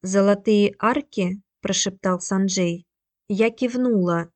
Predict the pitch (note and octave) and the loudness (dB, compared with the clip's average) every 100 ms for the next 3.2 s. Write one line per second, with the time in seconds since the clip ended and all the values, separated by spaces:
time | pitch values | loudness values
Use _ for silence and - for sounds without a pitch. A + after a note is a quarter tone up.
0 | - G#3 G3+ G3 F#3 F3+ F#3 G3+ C#4 C#4 | 0 2 4 4 2 2 0 0 0 -2
1 | - G3 G3 F#3+ F3+ F3+ G#3 C4 A3 G3 | -2 0 0 0 0 2 0 0 0 0
2 | F#3 F#3 F3+ B3 - F#3+ F#3 - A3+ A3+ | 2 2 0 -4 -2 -4 -4 -4 0 2
3 | E3+ E3+ | 0 -2